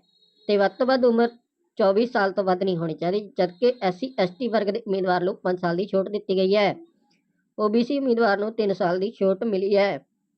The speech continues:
ਦੂਜੀ ਸ਼ਰਤ ਇਹ ਹੈ ਕਿ ਉਮੀਦਵਾਰ ਦਾ ਦਸਵੀਂ ਪਾਸ ਹੋਣਾ ਚਾਹੀਦਾ ਹੈ। ਦਸਵੀਂ ਦੇ ਵਿੱਚ ਪੰਜਾਹ ਫੀਸਦੀ ਅੰਕ ਹੋਣੇ ਚਾਹੀਦੇ ਨੇ।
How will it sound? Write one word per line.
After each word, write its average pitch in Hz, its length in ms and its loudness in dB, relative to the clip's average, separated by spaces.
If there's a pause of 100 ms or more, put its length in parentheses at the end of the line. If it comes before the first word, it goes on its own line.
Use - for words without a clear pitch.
(460)
ਦੂਜੀ 185 380 -2
ਸ਼ਰਤ 208 340 -2
ਇਹ 214 120 0
ਹੈ 233 160 0
ਕਿ - 1040 -8
ਉਮੀਦਵਾਰ 208 440 2
ਦਾ 214 140 0
ਦਸਵੀਂ 226 300 -2
ਪਾਸ 185 240 0
ਹੋਣਾ 190 200 0
ਚਾਹੀਦਾ 180 360 0
ਹੈ। 147 180 -2 (1900)
ਦਸਵੀਂ 196 380 0
ਦੇ 262 100 6
ਵਿੱਚ 196 300 0 (140)
ਪੰਜਾਹ 196 240 0
ਫੀਸਦੀ 202 380 0
ਅੰਕ 180 160 0
ਹੋਣੇ 175 180 0
ਚਾਹੀਦੇ 185 320 -2
ਨੇ। 208 180 0